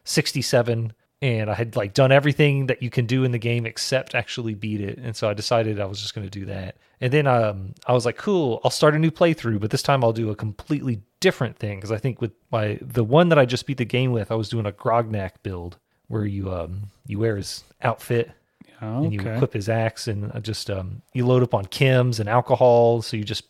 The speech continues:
Speaker 1: and then
Speaker 2: Hmm.
Speaker 1: like, so you just take jet and just run around in slow motion, decapitating people. It's ten out of ten.
Speaker 2: <laughs>
Speaker 1: And so this time I decided to do, like, a stealth kind of shooter playthrough.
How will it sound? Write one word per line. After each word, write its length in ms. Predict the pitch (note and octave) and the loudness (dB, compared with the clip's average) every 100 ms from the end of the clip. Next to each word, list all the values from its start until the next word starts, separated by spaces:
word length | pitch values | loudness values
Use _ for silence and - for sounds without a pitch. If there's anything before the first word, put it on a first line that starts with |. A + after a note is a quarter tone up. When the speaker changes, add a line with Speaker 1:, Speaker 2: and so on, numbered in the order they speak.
| - | -8
Speaker 1:
and 140 | G#2+ | -2
then 140 | D3 C3 | 0 0
Speaker 2:
Hmm. 60 | |
Speaker 1:
like, 260 | G2 F#2 - _ _ | -2 -8 -18 _ _
so 140 | - | -6
you 40 | A2 | -4
just 140 | - | -2
take 220 | B2+ A2 | -2 -4
jet 400 | G2+ A#2 A#2 - - | -2 2 2 0 -6
and 80 | |
just 160 | A2 - | -6 -2
run 140 | A#2+ A#2+ | 0 0
around 280 | A2+ A2 | 2 0
in 60 | G#2+ | -2
slow 260 | - A#2+ A#2 | -4 -2 0
motion, 440 | A2+ - A2+ F#2 | -2 -2 -4 -4
decapitating 680 | F2+ G#2 G#2+ G#2 A#2+ A#2+ A#2 | -8 -6 -4 -4 -2 -4 -4
people. 300 | C3 B2 A2+ | -6 -6 -6
It's 160 | - - | -8 -4
ten 200 | - C#3+ | 2 2
out 60 | |
of 80 | A#2+ | 2
ten. 220 | - G#2 - G3 | 0 -4 0 -2
Speaker 2:
<laughs> 100 | - F3+ - A3+ - - _ - | 0 -2 -2 -4 -4 -8 _ -4
Speaker 1:
And 100 | B2+ | 0
so 80 | D3+ | 2
this 160 | E3+ | 4
time 140 | - D#3+ | 4 4
I 60 | C3+ | 4
decided 360 | - C3+ A#2 | 4 2 0
to 60 | A2 | -4
do, 180 | A#2 A2+ | -4 -2
like, 220 | G2+ - | -2 -4
a 40 | |
stealth 600 | - - A2 G#2+ - - - | -6 0 0 0 -6 -20 -10
kind 160 | A#2 G2+ | -6 -6
of 40 | |
shooter 340 | - C3 A#2 A2 | -4 -2 -2 -4
playthrough. 580 | - A2 A2 G#2 G#2 | -2 -4 -2 -4 -4